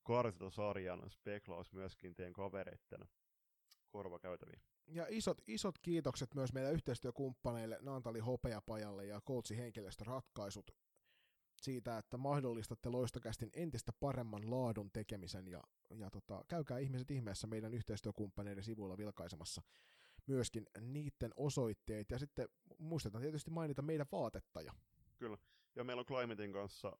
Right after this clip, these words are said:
Speaker 1: oma vaatemallisto kehitetty, eli kauppa piste kloffa piste fi kautta Loistokas. Siellä on, ää, niin teepaitaa, kollegeja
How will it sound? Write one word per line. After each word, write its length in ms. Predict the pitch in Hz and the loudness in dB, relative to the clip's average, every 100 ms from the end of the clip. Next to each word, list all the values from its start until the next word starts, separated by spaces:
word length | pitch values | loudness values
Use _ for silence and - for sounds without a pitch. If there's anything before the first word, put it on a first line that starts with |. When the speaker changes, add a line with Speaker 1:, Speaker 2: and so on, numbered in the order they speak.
| _ | _
Speaker 1:
oma 240 | 110 110 107 | -2 0 6
vaatemallisto 680 | 113 104 95 92 95 - - | 6 6 -2 -4 -6 -8 -6
kehitetty, 600 | 113 113 101 92 - 98 - | -4 -2 -2 -4 -2 -2 0
eli 220 | 92 92 | -2 0
kauppa 280 | 101 98 - | 0 0 -2
piste 220 | 98 - | -14 -12
kloffa 320 | - 98 - - | -4 -4 -4 -14
piste 220 | - 98 | -14 -16
fi 280 | - 98 - _ _ _ _ | -6 -6 -6 _ _ _ _
kautta 280 | 98 95 98 | -4 -2 2
Loistokas. 520 | 95 90 95 95 - | 2 0 -2 -8 -6
Siellä 260 | 95 90 101 | -6 -2 0
on, 160 | 104 98 _ - | -2 -8 _ -18
ää, 140 | 101 | -10
niin 140 | 95 92 | -6 -4
teepaitaa, 560 | 95 90 90 90 87 | -4 -4 -6 -6 -8
kollegeja 480 | 87 92 92 92 92 | -8 -10 -10 -10 -12